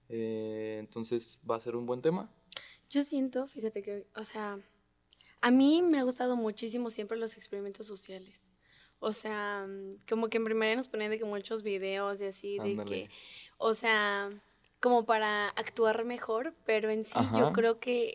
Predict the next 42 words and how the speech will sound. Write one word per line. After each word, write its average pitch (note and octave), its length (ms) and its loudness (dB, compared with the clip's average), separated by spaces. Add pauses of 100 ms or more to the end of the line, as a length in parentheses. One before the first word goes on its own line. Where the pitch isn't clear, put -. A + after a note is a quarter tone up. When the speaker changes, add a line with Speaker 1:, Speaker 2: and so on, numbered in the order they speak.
Speaker 2:
el G#3+ 120 -2
fin A3 240 -2
de A#3 100 0
todo A3+ 360 0
eso A3+ 540 -2 (120)
en A3 160 0
sí B3 420 0
no A#3 160 2
era A3+ 200 2
como G#3+ 280 -2
de G3 80 -4
que G#3+ 100 -6
nosotros G#3+ 340 -6
aprendiéramos G3+ 580 -4
algo, G3+ 220 -10 (460)
sino A3+ 320 4
más A3+ 320 -2
bien A3+ 340 -2 (600)
de G#3 460 6
ver A3 200 4
cómo B3+ 240 2
la A3 140 2
sociedad G#3+ 520 0
actuaba, G3+ 460 -4
¿sabes? G#3+ 260 -6
O A#3 40 -2
sea, A3+ 120 6
Speaker 1:
Sí. A#3+ 40 8
Speaker 2:
cuando A3+ 220 2
tú C#4 160 -2
le E4 140 2
pones D#4 420 0 (120)
un C4+ 240 4
simple C4+ 340 2
video A3+ 560 2
de A3+ 140 2
que G#3+ 80 2
Speaker 1:
Sí. - 80 8
Speaker 2:
alguien B3 180 10
está A3+ 160 0
actuando A3 440 0
bien G#3+ 420 -2